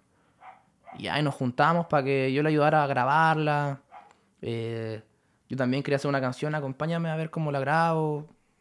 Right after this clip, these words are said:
Como que tenemos esa relación full, como nos complementamos en la amistad y también como en, con nuestros conocimientos.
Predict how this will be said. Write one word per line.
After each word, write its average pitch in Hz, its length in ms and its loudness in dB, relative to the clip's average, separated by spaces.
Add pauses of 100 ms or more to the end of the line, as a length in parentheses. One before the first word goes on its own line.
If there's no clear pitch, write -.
(100)
Como 131 180 -2
que 127 80 -2
tenemos 139 320 -2
esa 151 140 -2
relación 143 480 0
full, 156 560 -2 (800)
como 123 380 0
nos 123 120 -2
complementamos 131 680 0
en 139 100 0
la 131 60 0
amistad 131 400 -2
y 185 60 0
también 151 280 0
como 147 220 -2
en, 135 80 -4
con 131 140 -4
nuestros 123 260 -6
conocimientos. 117 720 -4